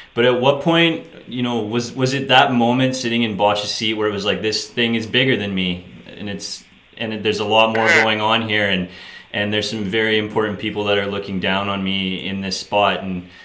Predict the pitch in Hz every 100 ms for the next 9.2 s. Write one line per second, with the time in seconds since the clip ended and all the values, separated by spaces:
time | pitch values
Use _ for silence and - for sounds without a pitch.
0 | - - - 101 98 90 87 87 - -
1 | _ - 104 110 107 113 143 131 110 131
2 | 131 104 110 135 143 139 139 135 139 139
3 | 135 135 135 135 113 107 107 110 117 101
4 | 117 113 - 123 120 113 113 - - -
5 | - 98 101 101 95 92 87 90 - _
6 | - - _ _ - 101 107 98 110 117
7 | 120 - 113 113 123 117 113 113 117 113
8 | 110 107 101 104 101 95 90 101 104 98
9 | 95 -